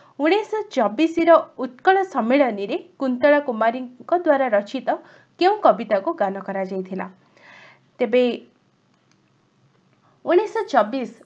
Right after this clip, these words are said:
ଉତ୍କଳ ସମ୍ମିଳନୀ ଏକ ଗୁରୁତ୍ୱପୂର୍ଣ୍ଣ ସମ୍ମିଳନୀ ନିଶ୍ଚିତ ଭାବରେ। ଏହାର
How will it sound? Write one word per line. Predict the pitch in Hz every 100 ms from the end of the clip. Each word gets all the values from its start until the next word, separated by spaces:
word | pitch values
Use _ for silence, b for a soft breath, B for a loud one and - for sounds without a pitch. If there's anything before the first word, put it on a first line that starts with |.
| -
ଉତ୍କଳ | 254 - 294
ସମ୍ମିଳନୀ | 294 262 214 208 214 302 - _
ଏକ | 233 240
ଗୁରୁତ୍ୱପୂର୍ଣ୍ଣ | 214 226 262 320 311 294 269 277 277
ସମ୍ମିଳନୀ | 269 220 214 214 220 226
ନିଶ୍ଚିତ | 202 185 226 254
ଭାବରେ। | 247 226 240 370 B B B 262
ଏହାର | 311 415